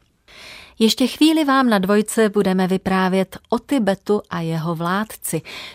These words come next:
Čtrnáctý dalajláma si vlády příliš neužil. Sotva usedl na trůn,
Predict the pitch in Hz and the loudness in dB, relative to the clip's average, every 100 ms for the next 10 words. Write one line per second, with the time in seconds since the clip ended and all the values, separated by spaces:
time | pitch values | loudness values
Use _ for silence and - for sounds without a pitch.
0 | - - - 208 208 196 - 220 185 170 | -8 -6 0 4 4 2 0 -2 0 0
1 | 160 156 151 165 196 185 170 165 165 170 | -2 -2 -2 -2 -2 -4 -2 -2 -4 -6
2 | - 165 165 165 - 165 - 196 175 165 | -6 -4 -4 -6 -4 -4 -4 -4 -2 -4
3 | 160 190 - 254 254 247 285 226 - 226 | -4 -10 -4 -4 -2 -2 -2 -2 -4 -2
4 | 208 185 196 - 220 214 | 0 0 -2 0 2 2